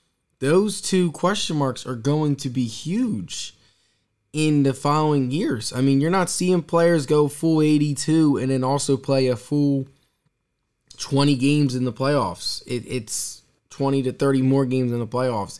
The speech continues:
It's concerning. And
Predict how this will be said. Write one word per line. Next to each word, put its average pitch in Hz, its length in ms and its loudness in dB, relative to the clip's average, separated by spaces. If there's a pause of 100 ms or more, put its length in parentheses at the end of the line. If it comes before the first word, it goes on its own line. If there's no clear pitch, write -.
It's - 500 -8 (500)
concerning. 131 680 -2 (640)
And 120 560 -4